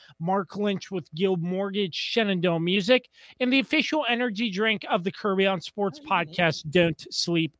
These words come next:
Speaker 1: Energy. Use promo code K O S Podcast for twelve percent off your order every single time at don't sleep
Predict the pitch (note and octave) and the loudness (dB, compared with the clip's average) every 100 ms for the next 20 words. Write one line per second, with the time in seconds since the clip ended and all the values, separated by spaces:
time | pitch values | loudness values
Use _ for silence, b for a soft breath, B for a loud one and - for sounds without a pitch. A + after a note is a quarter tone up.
0 | - A3+ A3+ F3 A#3 A3 B E3+ - G3 | 0 2 2 2 0 0 B -12 -2 -2
1 | E3+ - A3 G#3+ G#3 G3 - G#3 D#3+ - | -2 -6 -2 0 0 0 0 -2 -2 -4
2 | G#3 A3 A#3+ A#3+ G3+ B3 G#3+ F#3 - - | 2 2 2 2 2 2 0 0 -4 0
3 | A3+ A3+ F3+ A3+ A3 G#3 _ B B - | 4 4 2 2 2 0 _ B B -2
4 | C#4 A#3+ C#4+ A#3+ - B3 - B3+ A3 G#3+ | 0 4 4 4 0 -4 2 4 4 2
5 | - A3 A#3 F#3+ F3+ F3 - F#3 E3 D#3+ | 0 -2 0 0 0 -4 -4 -6 -4 -6
6 | - F#3 D3+ D3 - F#3+ A3+ A#3 G3+ D#3 | -6 -8 -6 -8 -2 4 4 4 0 2
7 | F#3 F3+ D#3 F3+ F3 | 4 4 2 2 2